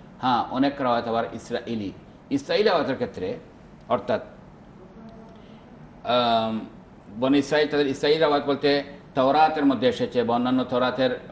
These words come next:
বাইবেলের মধ্যে এসেছে, সেগুলোর ক্ষেত্রে নবী ইসলাম বলেছেন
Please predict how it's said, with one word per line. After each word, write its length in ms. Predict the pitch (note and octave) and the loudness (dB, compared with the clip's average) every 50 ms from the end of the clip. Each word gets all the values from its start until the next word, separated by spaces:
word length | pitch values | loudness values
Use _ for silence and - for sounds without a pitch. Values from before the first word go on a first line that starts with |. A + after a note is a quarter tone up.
| - - A2+ G#2 | -12 -10 -4 -2
বাইবেলের 320 | A#2 A#2+ A#2 B2+ C3+ C#3+ | 0 2 2 4 4 2
মধ্যে 160 | C#3+ C3 C3 | 2 2 2
এসেছে, 420 | B2 - A#2+ G#2+ - - A#2 B2+ - - - - - - - | 0 0 -2 -6 -4 -4 -4 -4 -4 -8 -18 -20 -20 -20 -16
সেগুলোর 420 | - - E3+ E3 D#3+ F#3+ G3+ G3+ | -8 0 0 2 2 2 -2 -2
ক্ষেত্রে 240 | - F3 E3+ E3+ D#3+ | -2 -4 -2 -2 0
নবী 180 | D3+ C#3+ C#3 C#3+ | 0 0 0 -2
ইসলাম 240 | C#3+ - D#3 C#3+ | -2 -2 -2 0
বলেছেন 420 | C3 B2+ C3 B2+ - - A#2 A#2 | 2 2 0 0 -2 -4 -4 -4